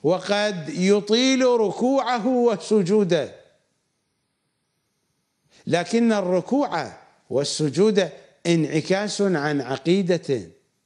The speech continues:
مادة هذه العقيدة، أتحدث عن المادة، الأصل، ولاية علي. "اللهم والي من والاه،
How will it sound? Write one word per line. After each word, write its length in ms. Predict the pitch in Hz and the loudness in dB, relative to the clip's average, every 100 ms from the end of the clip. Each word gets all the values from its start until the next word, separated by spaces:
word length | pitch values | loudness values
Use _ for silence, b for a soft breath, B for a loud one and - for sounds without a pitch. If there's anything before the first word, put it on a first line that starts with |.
| _ _ _ _ _ _ _ _ _ _ B B - | _ _ _ _ _ _ _ _ _ _ B B -8
مادة 1000 | 135 170 220 302 330 285 254 262 233 202 | -2 0 0 0 -4 -2 -2 0 0 2
هذه 720 | 202 202 180 160 143 120 95 - _ - | 0 0 0 0 -2 -4 -6 -10 _ -6
العقيدة، 1120 | 175 160 156 185 262 285 226 208 - 185 196 254 _ _ _ _ _ _ | -4 -2 -6 -2 0 2 0 -2 0 -2 -2 -6 _ _ _ _ _ _
أتحدث 600 | 139 135 151 208 196 196 | -6 -4 -4 -4 -4 -2
عن 260 | 190 165 180 | -2 -2 0
المادة، 680 | 185 170 190 220 190 190 185 | 0 2 0 -2 -2 -4 0
الأصل، 640 | 180 156 208 233 220 147 98 - _ _ _ _ | -2 0 -2 -4 -4 -6 -6 -14 _ _ _ _
ولاية 480 | 120 139 180 175 151 | -2 -2 0 -2 -4
علي. 640 | 135 113 120 156 175 110 82 _ _ _ _ _ _ _ _ _ _ _ _ _ _ _ _ _ _ _ - - | -6 -4 -4 -2 -2 -4 -8 _ _ _ _ _ _ _ _ _ _ _ _ _ _ _ _ _ _ _ -14 -6
"اللهم 520 | 127 151 143 185 180 | -2 0 0 0 0
والي 600 | 165 175 214 214 190 180 | 0 0 -2 -4 -2 0
من 260 | 156 156 143 | 0 0 0
والاه، 680 | 143 139 139 156 196 220 | -2 -4 -4 -4 -4 -6